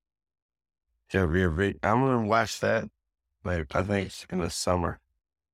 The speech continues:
When there's, like, not a lot of new shows, there's not, you know, a lot of stuff where, like, our shows that we watch aren't really in season. So I can really dive into it. You gotta watch Only Murders in the Building, bro.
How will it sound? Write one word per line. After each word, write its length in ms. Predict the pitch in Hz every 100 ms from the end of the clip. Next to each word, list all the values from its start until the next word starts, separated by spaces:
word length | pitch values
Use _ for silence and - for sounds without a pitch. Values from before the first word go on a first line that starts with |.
| _ _ _ _ _ _ _ _
When 180 | - 82
there's, 200 | 85 82
like, 220 | 82 67 82
not 260 | 85 82
a 60 | 78
lot 160 | 82
of 60 | 82
new 180 | 82 87
shows, 920 | - 90 87 90 87 85 - - - - 78 82
there's 180 | 78
not, 300 | 82 80 - -
you 60 |
know, 300 | 82 82 85 - -
a 60 |
lot 140 | 92 87
of 80 |
stuff 400 | - 90 85 78
where, 100 | 80
like, 220 | 85 80 -
our 180 | 87 85
shows 520 | - 92 90 90 78
that 160 | 85
we 80 | 90
watch 380 | 85 90 85 - -
aren't 220 | 87 -
really 400 | 82 87 87 73
in 140 | 87
season. 500 | - 92 95 104 107 - _ _ _ _ _ _ -
So 140 | -
I 100 | 80
can 120 | 78 -
really 460 | 76 85 82 80
dive 460 | 78 78 73 76 78
into 360 | 80 - 73
it. 140 | 73 - _ _ _ _ _ _ _ _ _ _ _ _ _
You 80 | -
gotta 180 | 107 107
watch 260 | 95 92 90
Only 200 | 95 92
Murders 420 | 90 90 90 85
in 120 | 85
the 60 | 85
Building, 380 | 85 82 87 -
bro. 280 | - -